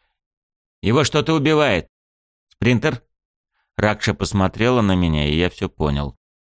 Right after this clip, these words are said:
Если убийцу не найти, то почему бы от него просто не убежать? Я подхватил продолжавшего дергаться администратора и рванул в сторону.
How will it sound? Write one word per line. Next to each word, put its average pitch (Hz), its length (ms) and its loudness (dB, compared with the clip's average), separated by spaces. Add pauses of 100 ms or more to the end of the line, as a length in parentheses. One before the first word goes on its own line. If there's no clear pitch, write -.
(140)
Если 92 360 2
убийцу 87 520 0
не 78 140 2
найти, 76 800 -2 (320)
то - 100 -6
почему 85 400 -2
бы 90 120 2
от - 80 -6
него 92 180 -2
просто - 320 -6
не 98 100 0
убежать? 92 800 -2 (480)
Я 113 120 2
подхватил 113 540 -2
продолжавшего 101 920 0
дергаться 98 560 0
администратора 101 880 0
и 101 160 0
рванул 98 380 0
в - 80 -14
сторону. 82 560 0